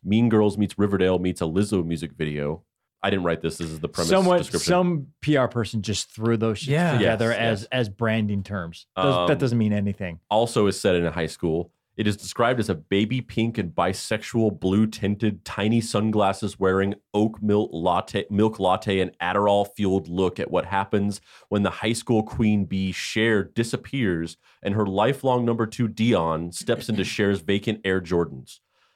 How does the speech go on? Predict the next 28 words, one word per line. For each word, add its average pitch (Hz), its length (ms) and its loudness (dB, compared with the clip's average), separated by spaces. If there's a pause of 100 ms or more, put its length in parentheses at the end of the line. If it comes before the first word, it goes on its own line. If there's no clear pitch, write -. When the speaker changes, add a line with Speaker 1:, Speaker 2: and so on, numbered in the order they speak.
(520)
Speaker 1:
How 147 160 2
does 143 140 0
Dion 120 380 4
deal 107 260 4
with 101 120 4
the 104 60 -2
pressure 104 360 0
of 90 80 0
being 98 200 2
the 92 60 0
new 98 240 2
most 98 240 0
popular 95 400 0
girl 95 220 2
in 95 80 -4
school 123 420 -2 (200)
while 101 160 4
also 110 440 2
unraveling 101 460 2
the 95 80 0
mystery 95 340 -2
of 104 80 2
what 104 140 -2
happened 98 320 -2
to 104 60 4
her 92 60 2
best 98 280 0
friend, 120 400 0